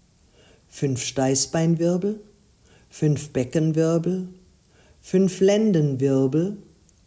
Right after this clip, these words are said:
zwölf Brustwirbel und sieben Halswirbel. Wenn du dir dein Kreuz auflädst und alles Energetische im Fluss ist,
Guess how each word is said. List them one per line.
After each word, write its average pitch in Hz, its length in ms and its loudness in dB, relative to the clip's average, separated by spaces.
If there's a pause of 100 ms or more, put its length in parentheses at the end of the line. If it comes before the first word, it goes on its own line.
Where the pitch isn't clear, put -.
zwölf 135 540 -2
Brustwirbel 170 1040 -2 (520)
und 226 260 2
sieben 147 580 0
Halswirbel. 120 840 -4 (960)
Wenn 190 220 4
du 208 100 4
dir 190 160 4
dein 165 320 2
Kreuz 208 540 -2
auflädst 131 960 -2
und 139 280 -6
alles 202 540 0
Energetische 147 920 0
im 135 280 -2
Fluss 220 380 0
ist, - 400 -6